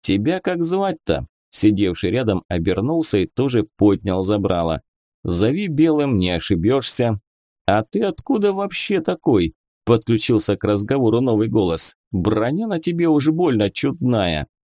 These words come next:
"Да вот, решили попробовать экспериментальное снаряжение в боевой обстановке".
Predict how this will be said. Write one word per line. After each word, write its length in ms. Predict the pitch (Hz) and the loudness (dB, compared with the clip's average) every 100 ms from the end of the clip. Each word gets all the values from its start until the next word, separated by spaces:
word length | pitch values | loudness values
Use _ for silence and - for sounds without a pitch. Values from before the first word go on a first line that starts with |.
| _ _ _ _ _ _ _ - | _ _ _ _ _ _ _ -4
"Да 300 | 98 82 82 | -4 -2 -2
вот, 280 | 147 165 - _ _ _ - | -2 -4 -10 _ _ _ -2
решили 520 | 190 262 - 214 185 | 0 2 0 -2 -2
попробовать 840 | - 147 - 165 165 156 143 127 | -2 -4 -2 -2 0 2 2 0
экспериментальное 1120 | 135 - - 123 120 123 110 143 131 120 110 | -2 -2 -2 -2 -2 -4 -4 -2 0 2 2
снаряжение 760 | 104 - 104 104 107 156 104 92 | 0 0 2 2 2 2 2 0
в 100 | 92 | -2
боевой 540 | 85 104 131 143 110 | 0 0 2 2 2
обстановке". 840 | 85 - - 123 135 90 - - | 2 -2 -2 -2 0 -2 -4 -8